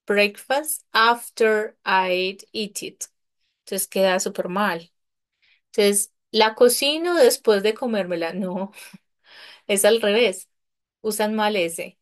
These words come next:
En lugar de after, ahí iría el then,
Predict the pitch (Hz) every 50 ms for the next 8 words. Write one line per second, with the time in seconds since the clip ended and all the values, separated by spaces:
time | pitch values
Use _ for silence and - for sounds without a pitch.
0 | _ - 208 208 220 214 214 208 214 208 214 247 269 269 240 247 247 _ - 247
1 | 247 240 220 190 185 190 190 185 190 208 208 208 202 208 208 208 202 175 165 190
2 | 202 196 185 175 175 185 214 302 -